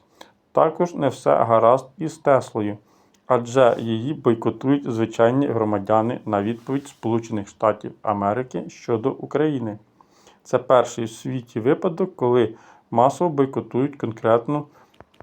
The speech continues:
корпорацію. Тобто ці двоє ведуть Америку до краху. Адже це тільки перші ластівки. Зокрема, Канада досить вдало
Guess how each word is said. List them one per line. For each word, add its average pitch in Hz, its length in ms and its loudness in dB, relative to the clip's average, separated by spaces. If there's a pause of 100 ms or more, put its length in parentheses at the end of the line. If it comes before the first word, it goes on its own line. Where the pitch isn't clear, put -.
(420)
корпорацію. 135 720 2 (240)
Тобто 143 260 4 (200)
ці 139 240 -2
двоє 123 540 2
ведуть 120 540 -4
Америку 110 580 2
до 117 160 0
краху. 147 440 2 (920)
Адже 135 420 2
це 139 360 2
тільки 147 560 2
перші 117 500 0
ластівки. 120 760 2
Зокрема, 127 600 0 (500)
Канада 147 460 4
досить 135 500 0
вдало 123 520 2